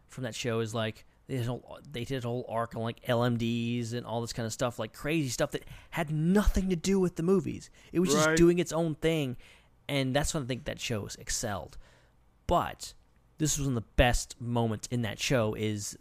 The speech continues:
Speaker 1: the whole Hydra reveal and them trying to figure it out and, you know, watching the movie and then seeing that, like, where can they go with this? Like, Winter Soldier, shield is gone.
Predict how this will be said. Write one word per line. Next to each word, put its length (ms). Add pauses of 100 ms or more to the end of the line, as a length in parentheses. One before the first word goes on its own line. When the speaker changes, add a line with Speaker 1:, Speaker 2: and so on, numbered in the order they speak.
Speaker 1:
the 80
whole 420 (260)
Hydra 340
reveal 460
and 200
them 160
trying 160
to 60
figure 180
it 80
out 260
and, 280
you 100
know, 320 (520)
watching 580
the 60
movie 540
and 140
then 120
seeing 520 (300)
that, 200
like, 220
where 360
can 320
they 160 (120)
go 180
with 240
this? 300
Like, 320 (340)
Winter 200
Soldier, 640
shield 420
is 140 (140)
gone. 560